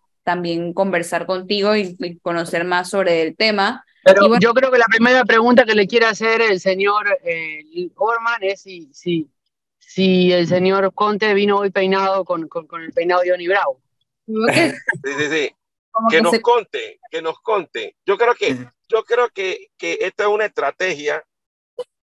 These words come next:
Speaker 3: Yo en estos días estaba viendo un video, no me acuerdo qué país era, en la India, que para entrar al ejército tenía, tenía que tener cierto tamaño, si no,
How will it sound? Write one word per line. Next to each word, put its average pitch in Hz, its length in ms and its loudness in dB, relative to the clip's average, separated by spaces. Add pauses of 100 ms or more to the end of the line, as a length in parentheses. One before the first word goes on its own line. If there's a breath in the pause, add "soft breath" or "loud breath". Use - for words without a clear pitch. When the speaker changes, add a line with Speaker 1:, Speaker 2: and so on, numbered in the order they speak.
(100)
Speaker 3:
Yo 156 100 -4
en 165 40 -4
estos 180 240 -2
días 185 140 -2
estaba 175 260 -2
viendo 180 500 -4
un 165 200 -16
video, 175 480 -6 (100)
no 147 160 -8
me 160 80 -6
acuerdo 160 220 -4
qué 156 100 -4
país 160 320 -6
era, 156 260 -2 (120)
en 110 200 -14
la 110 140 -8
India, 123 420 -8 (360)
que 120 120 -4
para 120 220 -2
entrar 147 360 -4
al 160 100 -10
ejército 170 680 -6 (360)
tenía, 139 400 -2 (440)
tenía 147 300 -2
que 156 160 -4 (240)
tener 135 320 -2
cierto 175 460 -4
tamaño, 139 480 -6
si 110 240 -20
no, 147 280 -4